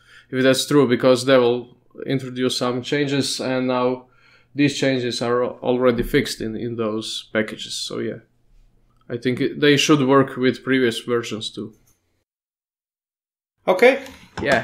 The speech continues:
Speaker 1: and
Speaker 2: Very nice.
Speaker 1: yeah, and the last thing is just, uh, lots of issues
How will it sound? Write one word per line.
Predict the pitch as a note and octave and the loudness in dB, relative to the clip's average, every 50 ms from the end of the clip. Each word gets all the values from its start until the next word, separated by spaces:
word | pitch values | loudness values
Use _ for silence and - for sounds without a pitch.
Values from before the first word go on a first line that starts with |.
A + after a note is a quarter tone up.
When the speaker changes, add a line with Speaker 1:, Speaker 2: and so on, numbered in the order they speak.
| - | 0
Speaker 1:
and | - E3+ G3 F#3+ - | 0 4 6 6 6
Speaker 2:
Very | - D#3+ | 6 4
nice. | D#3 D#3 F3 F#3+ F#3 - - - - _ - | 4 2 0 0 -2 -6 -10 -14 -12 _ 0
Speaker 1:
yeah, | F3 E3+ B2+ B2 C3 C#3+ | 2 4 4 4 4 4
and | D3+ D3 D3 D3 | 2 2 2 2
the | D3+ D3 | 4 4
last | C3+ B2+ B2 B2 - | 6 4 4 2 -2
thing | - B2+ A#2+ A2+ B2 | -4 -4 -4 -4 -6
is | A#2+ A2+ A2+ | -6 -4 -2
just, | A#2 A2 A2 - - - _ _ _ _ _ _ _ _ - - - - | -2 -2 -2 -4 -8 -14 _ _ _ _ _ _ _ _ -20 -20 -16 -10
uh, | - A#2 B2 A#2+ A2+ A2+ A2+ _ _ _ _ _ | -6 -4 -4 -2 -4 -6 -10 _ _ _ _ _
lots | - C3 C3+ C3+ C3 - A#2+ | -2 2 4 4 4 2 -4
of | A#2+ - | -4 -2
issues | C#3 C3 A#2 - A#2+ A2 A2+ - - - - - - - - - | -2 -2 -2 -2 -4 -4 -4 -4 -6 -6 -6 -8 -10 -12 -12 -14